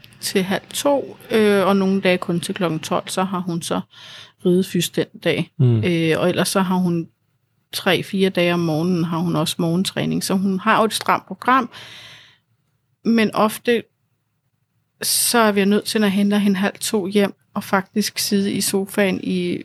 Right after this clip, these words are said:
Speaker 1: med iPad og ligge i arm i en time,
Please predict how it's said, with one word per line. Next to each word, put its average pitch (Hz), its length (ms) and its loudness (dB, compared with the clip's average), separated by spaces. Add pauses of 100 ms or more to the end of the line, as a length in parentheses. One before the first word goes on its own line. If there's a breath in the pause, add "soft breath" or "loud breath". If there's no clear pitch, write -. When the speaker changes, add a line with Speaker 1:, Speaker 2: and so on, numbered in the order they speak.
Speaker 1:
med 180 300 2
iPad 190 280 -2 (140)
og 175 320 0
ligge 185 280 0
i - 20 4
arm 185 400 2
i 175 300 0 (120)
en 180 180 0
time, 196 440 0